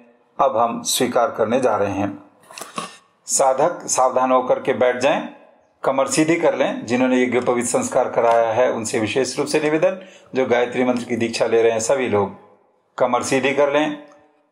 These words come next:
हाथ की दोनों अंगुलियां यानी दोनों हाथों की अंगुलियां परस्पर फंसाकर हाथ के अंगूठों को सीधा रखते हुए परस्पर मिला लें। देखिए, दोनों हाथ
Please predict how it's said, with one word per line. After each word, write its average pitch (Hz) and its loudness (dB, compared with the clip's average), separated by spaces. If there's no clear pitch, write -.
हाथ - 0
की 185 0
दोनों 151 4
अंगुलियां 156 2
यानी 135 2
दोनों 156 2
हाथों 147 0
की 190 0
अंगुलियां 147 2
परस्पर 180 2
फंसाकर - 0
हाथ 160 2
के 202 2
अंगूठों 160 2
को 190 2
सीधा 156 2
रखते 160 0
हुए 151 2
परस्पर 170 0
मिला 127 2
लें। 104 -6
देखिए, 135 -2
दोनों 139 2
हाथ 151 2